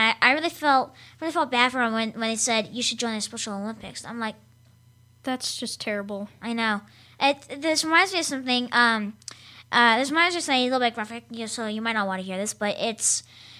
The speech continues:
Speaker 1: there's this, uh, autistic girl, and she went to a public school, and she was getting bullied a lot.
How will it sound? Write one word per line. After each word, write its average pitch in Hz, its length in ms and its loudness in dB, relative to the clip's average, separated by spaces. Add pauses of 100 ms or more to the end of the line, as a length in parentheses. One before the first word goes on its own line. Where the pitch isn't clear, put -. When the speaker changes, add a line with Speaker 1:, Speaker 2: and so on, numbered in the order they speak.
(120)
Speaker 1:
there's 269 220 4
this, 277 240 0
uh, 254 180 6
autistic 285 320 0
girl, 233 400 0 (260)
and 233 120 -4
she 277 180 2
went 269 160 -2
to 294 60 -2
a 233 320 0
public 240 200 -10
school, 226 360 -4
and 233 140 -4
she 269 120 0
was 254 140 -4
getting 220 280 -4
bullied 262 280 0
a 190 60 -2
lot. 175 360 -4